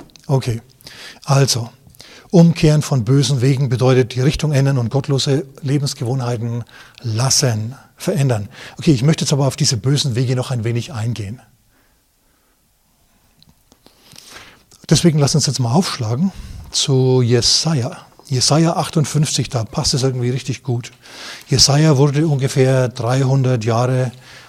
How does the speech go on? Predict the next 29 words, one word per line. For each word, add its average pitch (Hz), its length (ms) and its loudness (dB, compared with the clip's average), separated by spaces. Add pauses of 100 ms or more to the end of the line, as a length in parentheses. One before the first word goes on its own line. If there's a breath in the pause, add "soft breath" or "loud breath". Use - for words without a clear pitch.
(180 loud breath)
nach 131 640 -2 (580 soft breath)
zweiter 131 320 0
Chronik 135 320 0
geschrieben, 143 580 0 (160)
was 127 160 -4
wir 127 60 0
gerade 123 240 -2
gelesen 139 320 2
haben. 147 220 0 (640 loud breath)
Was 127 140 -2
wir 123 80 0
jetzt 131 240 2
lesen, 135 220 2
ist 120 80 0
also 123 180 0
dreihundert 127 460 0
Jahre 110 220 -2
jünger. 131 400 0 (720 loud breath)
Da 120 120 -6
haben 117 140 0
die 123 80 0
dann 123 160 2
schon 127 160 0
einige 123 280 0
Jahre 117 300 2
im 113 140 -2
Tempel 123 460 0 (1400 loud breath)
gebetet. 139 460 0 (2750 loud breath)
Und - 420 -2